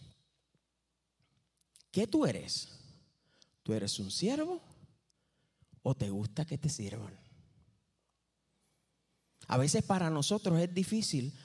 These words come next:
porque nuestra sociedad está siempre pensando en nosotros mismos. Nos gusta que nos sirvan, nos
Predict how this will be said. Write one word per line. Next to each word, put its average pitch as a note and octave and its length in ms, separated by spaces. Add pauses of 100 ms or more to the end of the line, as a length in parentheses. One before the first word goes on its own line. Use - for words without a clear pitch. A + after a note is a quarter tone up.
(120)
porque F#3 300
nuestra F#3+ 400
sociedad G3+ 580 (1040)
está G3 720 (300)
siempre B3 580
pensando A#3 720
en C3 180
nosotros C#3 520
mismos. G2 400
Nos F#3 180
gusta C3+ 320
que A2+ 140
nos F#2 160
sirvan, A3 520
nos A#2+ 120